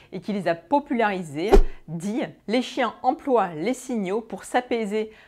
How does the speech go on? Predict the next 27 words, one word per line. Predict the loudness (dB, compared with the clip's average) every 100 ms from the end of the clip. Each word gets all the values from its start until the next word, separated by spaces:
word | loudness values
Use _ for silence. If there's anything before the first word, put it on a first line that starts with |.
| _
quand | -4 -4
ils | -4
se | -6
sentent | -6 -6
stressés | -8 -8 -2 -2 -2 -4 -6 -8 _
ou | -4 -2
inquiets. » | -4 -4 -4 -4 _ _ _
Donc | -8 -6
là, |
c'est | -6 -8
la | -12
première | -10 -2 0 0
signification, | -4 -6 -6 -4 -4 -4 -10 -8
c'est-à-dire | -6 -6 -8
pour | -14 -12
s'apaiser | -12 -8 -8 -8
soi, | -12 -6 -4 -4 -8 -20 -20 -20 -20 _ _
pour | -4 -2
signifier | -4 -4 0 0
aux | 2 0
autres | -2 -4
qu'ils | -8 -6 -2
peuvent | -2 -4
se | -6 -4
sentir | -4 -2 0 0
en | 0
sécurité, | -6 -6 -8 -8 -8 -8 -8